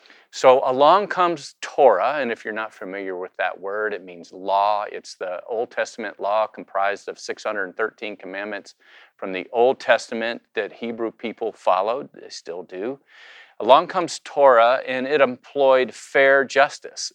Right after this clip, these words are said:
and that is what Jesus is referring to here in verse thirty-eight of Matthew five. He says, "You have heard that it was said, 'An eye for an eye and a tooth for a tooth.'" That is the lex talionis.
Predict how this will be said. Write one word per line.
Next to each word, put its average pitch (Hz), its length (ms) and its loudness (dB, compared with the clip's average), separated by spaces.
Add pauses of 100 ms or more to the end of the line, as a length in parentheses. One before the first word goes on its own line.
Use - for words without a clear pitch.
and 107 200 -12
that 120 220 -4
is 131 160 -6
what 120 200 -4
Jesus 110 420 -10
is 101 140 -10
referring 110 520 -6
to 92 220 -10
here 87 420 -10
in 90 80 -18
verse 90 260 -12
thirty-eight 90 640 -8 (460)
of - 120 -10
Matthew 92 400 -8
five. 131 520 2
He - 60 -20
says, - 380 -10
"You 92 80 -8
have 85 140 -10
heard 117 320 -2
that 143 120 -4
it 156 80 -6
was 143 140 -8
said, 85 400 -12
'An 101 100 -20 (140)
eye 92 180 -6
for 117 180 -10
an 110 140 -12
eye 82 400 -12 (420)
and 90 140 -10
a 82 60 -14
tooth - 500 -10 (400)
for 95 240 -6
a 90 80 -4
tooth.'" - 400 -8
That 104 180 -2
is 131 220 -2
the 107 140 -4
lex 101 520 -2
talionis. 107 880 -4